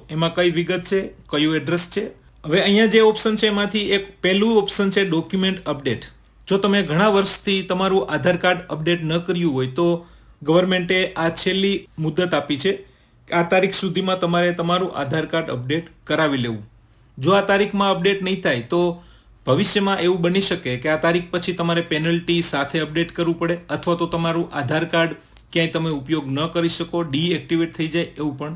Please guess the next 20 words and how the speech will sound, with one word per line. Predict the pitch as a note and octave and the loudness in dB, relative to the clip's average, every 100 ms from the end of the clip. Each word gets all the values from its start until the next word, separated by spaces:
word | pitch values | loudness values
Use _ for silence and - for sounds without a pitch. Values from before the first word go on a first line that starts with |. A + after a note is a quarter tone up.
| - | -6
બની | D#3 D3 B2 | -2 0 -2
શકે. | B2 - A2 - | -6 -12 -14 0
તો | E3 D#3+ - - F3+ | 0 0 -4 -10 2
ડોક્યુમેન્ટ | E3+ F3+ A3 A#3 - | 2 2 4 4 2
અપડેટ | G3 F#3 A3 A3 - | -2 2 2 2 2
કેવી | G3 | 2
રીતે | G3 F#3+ G3 | 2 -2 0
કરવા | G3 C3+ G2+ - _ - | 0 -2 -4 -14 _ -4
એના | F#3 F#3+ | 0 0
માટેનો | F#3 F#3+ F#3+ | 0 -2 0
મારો | F3+ F3+ | 0 0
એક | F3+ F3 | -2 -2
અલગથી | D#3+ - E3+ C3+ | -2 -2 -4 -2
વીડિયો | C#3 D3+ D3+ | 0 0 -2
છે, | G3+ - - - | -6 -8 -20 -6
જેની | C3+ E3+ | -2 0
લિંક | E3 F3 F3 | 0 0 -2
ડિસ્ક્રિપ્શનમાં | E3+ D#3 - F3 F3 F3 F3+ | -2 -2 -2 -4 -2 -2 0
પણ | F3+ | -2
આપી | F3 | -2